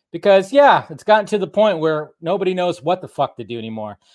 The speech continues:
Uh, they, they kept on saying, like, "Oh, yeah, even after you're vaxxed, you better stay masked." And then even, uh, Fauci said that. And then all of a sudden, they were like, "Nope,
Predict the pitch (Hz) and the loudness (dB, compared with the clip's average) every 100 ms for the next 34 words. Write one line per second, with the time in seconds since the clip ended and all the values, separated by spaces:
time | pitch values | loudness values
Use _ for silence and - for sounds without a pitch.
0 | _ _ _ _ 131 131 127 131 147 151 | _ _ _ _ -2 2 2 0 -4 -4
1 | 147 170 165 170 156 - 165 165 160 156 | -2 0 2 2 0 0 0 0 0 0
2 | 156 165 170 180 170 147 156 160 170 190 | 2 4 6 6 4 2 0 2 2 2
3 | 190 170 233 214 196 - - - 127 139 | 0 4 6 6 2 -10 -20 -18 -8 -4
4 | 147 151 139 170 170 175 185 214 196 180 | -2 -4 -6 -2 0 0 0 0 2 2
5 | 165 - 147 139 139 143 147 147 139 _ | 0 -6 -10 -8 -8 -8 -8 -8 -10 _
6 | 151 131 127 160 170 165 135 - 120 113 | -8 -6 -4 0 0 0 -10 -8 -8 -4
7 | 123 123 135 170 175 170 _ _ _ _ | -4 -4 -6 -4 -4 -6 _ _ _ _
8 | - 147 160 185 185 160 156 135 _ _ | -4 0 0 2 2 2 -6 -8 _ _
9 | _ _ 139 143 147 147 143 - 349 370 | _ _ -6 -4 0 0 0 2 4 4